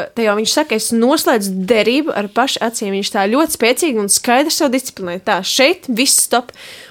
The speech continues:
Un arī jau, jau nocirst to grēka koku, <laughs> lai viņš neizaug, jau pie pašas saknes. Līdz ko ir kāda doma, līdz ko ir kāda vēlme, momentāli lūgt Dievam spēku. "Kungs, es esmu vājš šajā brīdī, visas jūtu vienkārši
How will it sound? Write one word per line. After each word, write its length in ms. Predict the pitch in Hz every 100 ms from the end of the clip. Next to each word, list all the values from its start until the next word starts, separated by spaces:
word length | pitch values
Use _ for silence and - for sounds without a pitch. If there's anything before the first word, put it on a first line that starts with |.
| -
Un 140 | 220
arī 260 | 226 214 202
jau, 280 | 202 196 - -
jau 200 | 214 208
nocirst 600 | 220 302 320 220 190 -
to 240 | 202 190
grēka 1000 | 190 208 233 233 196 202 185 170 170 170 - - _ -
koku, 600 | - 311 370 330 - 208 226
<laughs> 120 | 202
lai 120 | 214 208
viņš 180 | 196 247
neizaug, 560 | 220 196 180 190 185 - - - 240
jau 180 | 247 226
pie 140 | 196
pašas 480 | - 254 302 269 -
saknes. 600 | 220 202 - 170 - -
Līdz 240 | 247 311 -
ko 120 | 311
ir 80 | 294
kāda 200 | 240 208
doma, 280 | 254 277 233
līdz 160 | 262
ko 100 | 285
ir 60 | 254
kāda 220 | 233 220
vēlme, 140 | 254 262 - - - _ _ _ 240
momentāli 560 | 254 196 190 180 202
lūgt 300 | 285 370 247
Dievam 240 | 302 320 311
spēku. 500 | - 285 294 285 254 - - _ _
"Kungs, 340 | 269 285 302 -
es 100 | 208
esmu 180 | 208 220
vājš 400 | 220 269 320 -
šajā 160 | 214 185
brīdī, 400 | 190 277 240 214
visas 380 | 262 302 262 285
jūtu 260 | 294 269
vienkārši 400 | 220 208 185 -